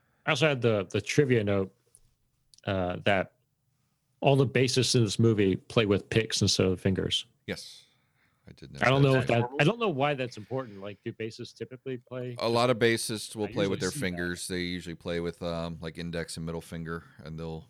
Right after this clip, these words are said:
Speaker 2: they'll do, like, a alternating plucking thing.
Speaker 1: Right.
Speaker 2: So, uh, whereas, uh, but using a pick is,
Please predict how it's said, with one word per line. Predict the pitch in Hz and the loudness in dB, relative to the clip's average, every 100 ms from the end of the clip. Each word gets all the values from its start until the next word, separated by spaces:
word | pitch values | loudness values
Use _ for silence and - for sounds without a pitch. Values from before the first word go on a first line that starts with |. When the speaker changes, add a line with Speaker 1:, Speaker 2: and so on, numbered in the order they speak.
| _ | _
Speaker 2:
they'll | 80 | -14
do, | 73 82 | -10 -10
like, | 78 78 | -10 -10
a | |
alternating | 78 78 80 76 78 76 76 78 _ _ _ _ _ - | -10 -10 -10 -10 -10 -10 -12 -16 _ _ _ _ _ -12
plucking | 90 80 82 | -10 -10 -12
thing. | 80 82 82 _ _ - - - | -10 -10 -10 _ _ -20 -20 -18
Speaker 1:
Right. | 90 85 | -18 -16
Speaker 2:
So, | - - 80 82 | -10 -4 -2 -2
uh, | 80 80 80 78 78 | -2 -2 -4 -6 -10
whereas, | - 80 78 76 | -8 -4 -4 -4
uh, | 82 73 73 71 | -8 -8 -8 -8
but | 82 78 | -8 -8
using | 82 80 | -8 -8
a | 76 | -10
pick | - 76 | -10 -12
is, | 76 71 - | -10 -12 -16